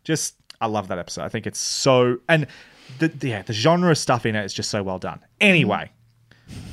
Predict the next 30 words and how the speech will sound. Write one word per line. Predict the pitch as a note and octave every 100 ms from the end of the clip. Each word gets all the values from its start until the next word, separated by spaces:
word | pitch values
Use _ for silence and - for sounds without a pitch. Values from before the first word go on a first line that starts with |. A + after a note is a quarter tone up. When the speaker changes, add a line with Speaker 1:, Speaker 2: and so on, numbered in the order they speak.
| - - _ _ _ _ D3
Speaker 1:
looking | G#3 A#3 A3
ahead | F3 F#3+ E3
to | D#3+
season | E3+ C#3+ - B2+
two, | - A2 F2+ - - _ _
what | A2+ D3+ G#3+
are |
you | A3 A3
looking, | G#3 - F3+
without | D3+ F3+ F#3+
giving | F#3+ F3+
spoilers | - - D3+ D3+ C3+
away, | A#2 A2
what | A2+ D#3+
are |
you | F#3 F#3
looking | E3+ D#3 D3
forward | - C3+ B2+
to | A#2+
talking | - A#2 - A2+
about? | G#2+ G2+ G2+
What | A#2+ D3+
are |
you | D#3
expecting | C#3 - - - - C3+ - A#2 G#2 G#2 - - _ _ _ _ -
to | C3+ A#2+
feel | - - C3 B2+ A2+
about | G2 F2+ E2+
it? | - - - _ _ _ _ _ _ _
Speaker 2:
Um, | A#3 A#3+ A#3+ A#3+ A#3+ A#3+ A#3+ A3+